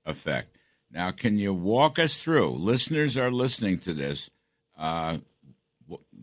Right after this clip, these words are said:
what does incentives mean? Why is it better to,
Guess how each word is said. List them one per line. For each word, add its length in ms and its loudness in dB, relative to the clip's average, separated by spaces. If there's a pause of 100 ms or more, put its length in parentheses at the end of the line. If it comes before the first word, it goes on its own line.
what 240 4
does 140 0
incentives 760 0
mean? 520 2
Why 280 2
is 180 0
it 160 -4
better 360 0 (320)
to, 80 -18